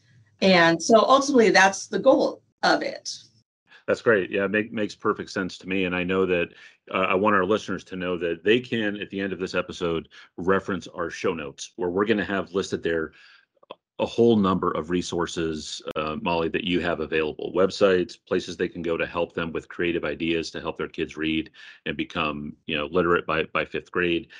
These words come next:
Speaker 2: So I appreciate that background on it. And I know that you have some really practical things that families can do and ways that families can support literacy development in their children. And I'd really like to just kind of open this up and give you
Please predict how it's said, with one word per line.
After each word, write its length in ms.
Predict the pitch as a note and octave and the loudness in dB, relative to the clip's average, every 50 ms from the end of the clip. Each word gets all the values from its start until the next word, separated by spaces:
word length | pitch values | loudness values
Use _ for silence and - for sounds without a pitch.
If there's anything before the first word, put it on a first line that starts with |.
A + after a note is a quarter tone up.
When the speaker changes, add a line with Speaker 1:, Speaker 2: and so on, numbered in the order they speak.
| - - - - | -20 -20 -20 -12
Speaker 2:
So 340 | - - A#2+ G#2+ G2 F#2+ F#2+ | -2 2 4 6 6 6 4
I 80 | F#2+ E2+ | 2 0
appreciate 400 | - - D3 C#3 C3+ C3+ A#2+ - | 0 0 0 2 4 2 2 2
that 180 | G#2 F#2 - | 0 -2 -2
background 420 | F#2+ G2 A2 - - G2+ F2+ F2 F2 | 0 0 0 0 -2 -4 -4 -4 -4
on 140 | E2+ E2+ | -6 -4
it. 120 | F2 F2 - | -6 -6 -4
And 80 | F#2+ | -4
I 60 | G2 G2 | -2 0
know 200 | G2 G2+ G#2 G#2 | 0 2 2 2
that 180 | G2 F#2+ - | 0 0 -2
you 140 | F#2+ A#2 C3+ | 0 0 0
have 220 | B2+ B2+ A#2+ A2 - | 0 0 0 -2 -2
some 280 | - G2+ F2+ E2+ E2+ - | -4 -6 -6 -6 -8 -10
really 400 | - F#2 G2+ G#2+ A#2 A2+ G#2 G#2 | -8 -2 2 2 2 4 2 0
practical 840 | F2+ - - G2+ F#2+ F2+ F#2 - - F2 - - E2 D2+ - - _ _ _ _ _ _ _ _ _ _ - | -2 -4 -4 -2 -2 -2 -4 -6 -12 -16 -12 -12 -12 -12 -12 -16 _ _ _ _ _ _ _ _ _ _ -4
things 400 | A#2+ A2 F#2+ F2+ F2+ E2+ - - | -4 -4 -4 -4 -8 -10 -10 -10
that 140 | F#2 E2+ | -12 -12
families 540 | - - G2 F#2 F#2 F2+ F#2 F#2 F2+ E2 - | -8 -6 -6 -6 -6 -6 -4 -6 -6 -6 -8
can 180 | - - F2+ D#2+ | -10 -14 -12 -8
do 420 | E2 E2 E2+ E2 D#2+ D#2 D#2 E2 - | -4 -2 -2 -2 -2 -4 -6 -8 -8
and 180 | E2 D#2+ E2 D2+ | -10 -12 -8 -6
ways 500 | E2+ E2+ F2 F2 F2 F2 E2 D#2 - - - | -4 -2 -2 -2 -2 -4 -8 -8 -12 -12 -10
that 180 | E2+ D2+ D2 - | -10 -10 -8 -6
families 340 | - F2+ E2+ E2+ E2+ D#2+ - | -6 -6 -6 -6 -8 -10 -10
can 160 | - - E2 | -12 -18 -18
support 600 | - - - F#2+ - _ - - F#2 F2+ E2+ - _ | -16 -12 -14 -14 -14 _ -6 -4 -2 -2 -2 -2 _
literacy 560 | - D2+ D#2+ F#2 E2+ F2 F#2 E2 - - F2 D#2+ | -10 -8 -4 -4 -2 0 -2 -2 -4 -6 -8 -6
development 520 | D#2+ D2+ D#2+ D#2+ D#2 D#2+ D2+ D#2 D#2 D2 | -6 -4 -4 -2 -2 -2 -4 -6 -8 -8
in 100 | - D#2+ | -8 -8
their 140 | D#2+ D2+ C#2+ | -8 -8 -8
children. 440 | - - E2 D#2+ D2+ D2+ D2 C#2+ C#2+ _ - - - - - - | -8 -8 -8 -6 -6 -8 -10 -12 -14 _ -20 -20 -20 -18 -12 -8
And 100 | D2+ E2+ | -4 -2
I'd 160 | F2+ - G#2+ | 0 0 2
really 260 | A2 A2+ G#2 G2+ G2 | 4 4 4 4 2
like 240 | F#2 F2+ F#2+ F#2+ - | 0 -2 -2 -4 -6
to 60 | - - | -10 -14
just 220 | E2 E2+ - - | -14 -14 -14 -12
kind 140 | - F2+ E2+ | -12 -12 -8
of 80 | D#2 | -6
open 200 | E2+ F#2 F2+ - | -6 -6 -6 -6
this 180 | F2 E2+ - - | -8 -8 -4 -4
up 160 | F#2 E2 - | -4 -4 -4
and 180 | - D#2+ D#2 D2+ | -6 -10 -8 -4
give 180 | F2+ F2 D#2 | -4 -4 -2
you 400 | D#2+ F2 F2 F2 E2+ E2+ E2 D#2 | -2 -4 -2 -2 -2 -2 -2 -4